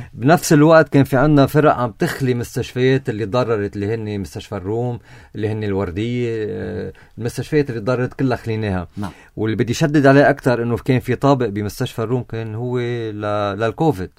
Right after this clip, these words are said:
Speaker 1: كمان أخليناه على مستشفيات أخرى. يعني كنا عم نشتغل بطريقة آه، جدا منظمة.
Speaker 2: بس هيدي
Speaker 1: بس
Speaker 2: ما بتنسوها
Speaker 1: صدقني
Speaker 2: بحياتنا.
Speaker 1: ما بننسيها بحياتنا، لأنه
Speaker 2: فعلا.
Speaker 1: حتى هو الانفجار ما حدا بينسيه بحياته،
Speaker 2: صحيح.
Speaker 1: لأنه إذا أضخم
Speaker 2: صحيح. بس يمكن
Speaker 1: حدث
Speaker 2: هذا
Speaker 1: صار.
Speaker 2: أقوى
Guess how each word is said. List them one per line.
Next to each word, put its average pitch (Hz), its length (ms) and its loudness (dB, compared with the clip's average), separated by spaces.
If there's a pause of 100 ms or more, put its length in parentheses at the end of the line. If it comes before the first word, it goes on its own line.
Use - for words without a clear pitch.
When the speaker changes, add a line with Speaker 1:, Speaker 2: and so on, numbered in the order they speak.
(540)
Speaker 1:
كمان 123 300 0
أخليناه 113 520 -4
على 104 220 -4
مستشفيات 101 600 -6
أخرى. 92 260 -12 (300)
يعني 107 160 -4
كنا 131 260 0
عم 120 180 -4
نشتغل 135 460 0
بطريقة 120 720 -2 (880)
آه، 107 540 -4
جدا 143 340 2
منظمة. 131 840 2
Speaker 2:
بس - 160 -12
هيدي 104 200 -6
Speaker 1:
بس 117 140 0
Speaker 2:
ما 117 60 -4
بتنسوها 131 480 2
Speaker 1:
صدقني 120 120 -2
Speaker 2:
بحياتنا. 101 300 -4
Speaker 1:
ما 123 140 0
بننسيها 110 300 -6
بحياتنا، 95 460 -8
لأنه 104 160 -6
Speaker 2:
فعلا. 95 280 -4
Speaker 1:
حتى - 360 -4
هو 143 180 0
الانفجار 135 440 -2
ما 147 80 -2
حدا 139 200 -6
بينسيه 120 300 -8
بحياته، 117 400 -6
Speaker 2:
صحيح. 175 300 -2
Speaker 1:
لأنه - 100 -8
إذا 95 180 -10
أضخم 120 220 -10
Speaker 2:
صحيح. 113 240 -10
بس - 180 -2
يمكن 127 160 0
Speaker 1:
حدث 120 160 0
Speaker 2:
هذا 110 100 -4
Speaker 1:
صار. 107 140 -4
Speaker 2:
أقوى 120 720 -2